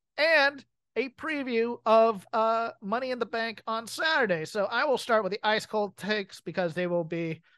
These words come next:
quick. I did, in fact, pay full freight for Forbidden Door. I quite enjoyed it. Um, and I really enjoyed Zero Hour,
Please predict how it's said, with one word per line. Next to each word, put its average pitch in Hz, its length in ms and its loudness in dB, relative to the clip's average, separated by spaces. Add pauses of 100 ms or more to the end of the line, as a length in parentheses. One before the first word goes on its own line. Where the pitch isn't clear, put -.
(180)
quick. 233 300 2 (100)
I 220 180 6
did, 214 340 2
in 208 140 0
fact, 214 320 -2
pay 302 240 0
full 220 320 0
freight 202 340 -4
for 196 140 -6
Forbidden 170 420 -4
Door. 220 360 0 (840)
I 233 60 0
quite 311 280 4
enjoyed 208 380 -2
it. 117 100 -16 (480)
Um, 208 440 4 (440)
and 262 100 2
I 277 60 6
really 269 760 2
enjoyed 196 640 2
Zero 226 480 -2
Hour, 139 380 -12